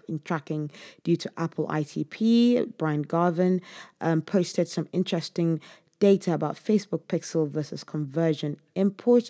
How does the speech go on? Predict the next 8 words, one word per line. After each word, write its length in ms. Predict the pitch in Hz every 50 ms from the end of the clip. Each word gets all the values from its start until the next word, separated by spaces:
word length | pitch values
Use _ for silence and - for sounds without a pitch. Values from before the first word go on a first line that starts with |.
| -
and 140 | - - 151
I'll 100 | 151 147
be 120 | 147 - 147
sending 340 | - - 160 156 151 151
you 140 | 151 160 156 147
guys 320 | - 156 151 151 147 - - - - - - - - - -
that 280 | - 147 143 170 156 - -
link. 580 | 156 156 165 180 220 277 330 370 381 - -